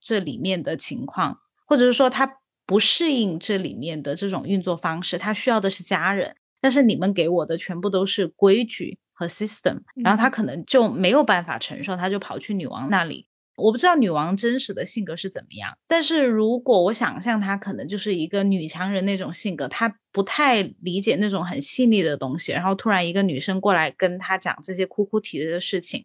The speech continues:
Speaker 1: 她没办法理解的话，这个场景我会觉得很可悲，但是我的内心又很想替女王辩解一点。
Speaker 2: 唉，但是女王你觉得能做什么呢？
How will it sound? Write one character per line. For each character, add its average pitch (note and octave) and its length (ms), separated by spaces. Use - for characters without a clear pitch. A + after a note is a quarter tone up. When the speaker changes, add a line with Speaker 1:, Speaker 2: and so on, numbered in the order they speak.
Speaker 1:
她 C4+ 140
没 A3 160
办 A#3+ 180
法 D#3+ 160
理 - 180
解 - 220
的 - 100
话， D3 240
这 F#4+ 140
个 F4+ 100
场 F#3 380
景 A3 160
我 E3 100
会 A#3+ 200
觉 F3 180
得 E3 260
很 F#3+ 240
可 G3+ 220
悲， E3+ 320
但 A3+ 180
是 G#3 540
我 G3 160
的 G#3+ 100
内 B3+ 180
心 A#3+ 200
又 A3+ 120
很 F#3 160
想 F#3 280
替 - 180
女 E3+ 140
王 E3+ 260
辩 F#3 240
解 - 140
一 - 200
点。 - 220
Speaker 2:
唉， - 480
但 E4+ 100
是 E4 300
女 A3+ 160
王 A3 200
你 A3+ 120
觉 A3+ 100
得 A3+ 80
能 G#3+ 220
做 B3 200
什 A3+ 160
么 G#3 120
呢？ G#3+ 300